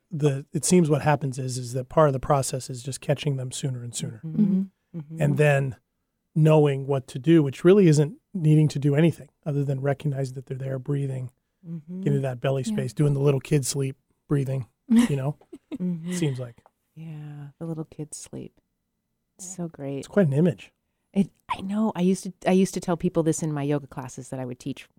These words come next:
Speaker 2: a while back. I don't do that anymore. But you could, it, it's, looks like a wave.
Speaker 1: Mm.
Speaker 2: Looks like a
Speaker 3: Okay.
Speaker 2: wave.
Speaker 3: I can
Speaker 2: Mm-hmm.
Speaker 3: kinda picture it.
Speaker 2: Yeah,
Speaker 1: Yeah.
Speaker 2: yeah, yeah. It's pretty cool.
Speaker 3: Yeah.
Speaker 2: So babies know how to do things.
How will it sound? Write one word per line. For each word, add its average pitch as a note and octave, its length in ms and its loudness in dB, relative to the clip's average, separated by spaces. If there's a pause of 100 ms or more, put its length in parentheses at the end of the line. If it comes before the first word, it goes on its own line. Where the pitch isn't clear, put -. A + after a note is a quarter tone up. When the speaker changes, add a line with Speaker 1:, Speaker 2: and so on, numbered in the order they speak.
Speaker 2:
a C3 60 -14
while B2+ 220 -6
back. A#2+ 220 -8
I - 40 -12
don't A#2+ 160 -12
do C3+ 80 -6
that B2 140 -8
anymore. A#2 360 -12 (300)
But - 300 0 (540)
you D#3 100 -4
could, - 180 -2
it, E3+ 160 0 (120)
it's, F3 220 0
looks F#3+ 300 2
like G3 120 -2
a G3 60 2
wave. C#3 400 -4 (1800)
Speaker 1:
Mm. D3 360 -2 (260)
Speaker 2:
Looks - 220 -2
like - 100 4
a A3 40 8
Speaker 3:
Okay. F3 160 4
Speaker 2:
wave. D3 260 0 (340)
Speaker 3:
I D#3+ 80 -6
can G3 140 -6
Speaker 2:
Mm-hmm. C4 80 -2
Speaker 3:
kinda G#3 140 2
picture - 360 -10
it. F#3 140 -12
Speaker 2:
Yeah, F3 300 0 (180)
Speaker 1:
Yeah. D3+ 80 -10
Speaker 2:
yeah, E3+ 160 -4 (220)
yeah. D#3 260 -10
It's - 100 -20
pretty D#3+ 220 -10
cool. C#3 320 -6
Speaker 3:
Yeah. G3 100 -14 (360)
Speaker 2:
So G#3 120 4
babies G3 340 4
know G3 120 2
how F3+ 100 0
to E3+ 80 -2
do D#3 120 -8
things. C3+ 360 -14